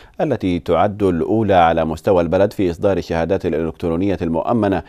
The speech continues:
ودورها في الحد من أي عمليات تزوير قد تطال شهادات خريجي الجامعة،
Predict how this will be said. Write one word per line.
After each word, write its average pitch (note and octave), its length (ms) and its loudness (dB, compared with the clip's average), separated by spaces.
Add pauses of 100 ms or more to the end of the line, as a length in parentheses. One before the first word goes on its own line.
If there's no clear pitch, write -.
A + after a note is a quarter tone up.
(240)
ودورها D#2+ 560 -2
في D2 140 -6
الحد F2 380 -4
من D#2 240 -4
أي F#2 260 0
عمليات E2 680 0
تزوير F2+ 760 -2
قد F2 160 -6
تطال D#2+ 500 -2
شهادات E2+ 580 -2
خريجي D#2 600 -2
الجامعة، D#2+ 540 0